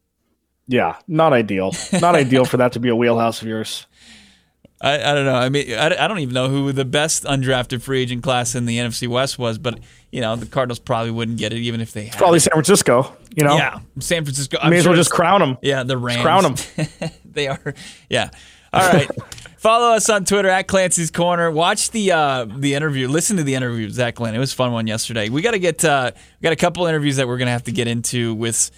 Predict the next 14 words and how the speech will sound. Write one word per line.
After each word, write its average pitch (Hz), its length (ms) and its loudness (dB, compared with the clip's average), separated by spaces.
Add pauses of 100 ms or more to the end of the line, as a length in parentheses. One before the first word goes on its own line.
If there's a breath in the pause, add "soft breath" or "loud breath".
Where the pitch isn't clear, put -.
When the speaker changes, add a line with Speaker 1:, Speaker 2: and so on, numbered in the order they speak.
(260 soft breath)
Speaker 2:
so, - 160 -4
you 131 200 -4
know, 104 120 -2
Chuck 170 340 0
Harris, 147 500 0
find 185 300 0
out 156 100 0
what 139 140 -4
the 135 60 -4
hell 123 200 0
happened, 120 460 -4
and 131 160 -2
also, 131 500 0
uh, 113 360 0